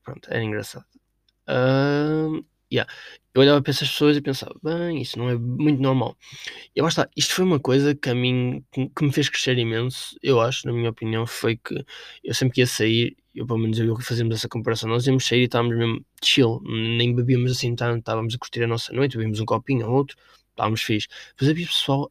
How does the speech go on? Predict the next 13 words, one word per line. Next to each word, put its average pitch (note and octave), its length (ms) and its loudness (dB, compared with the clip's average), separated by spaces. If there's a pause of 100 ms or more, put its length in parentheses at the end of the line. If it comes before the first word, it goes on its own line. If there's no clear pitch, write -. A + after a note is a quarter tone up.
a - 40 -8
estragar-se D3 640 -2
completamente, D3 800 0
imaginem, B2+ 480 0
a C3+ 80 -4
beber C#3 320 0
álcool C#3 400 -2 (1000)
para D3+ 120 2
que - 180 -10
caraças, D3+ 560 2
estavam B2+ 360 2
todos C3+ 260 -2
cegos. B2+ 500 -2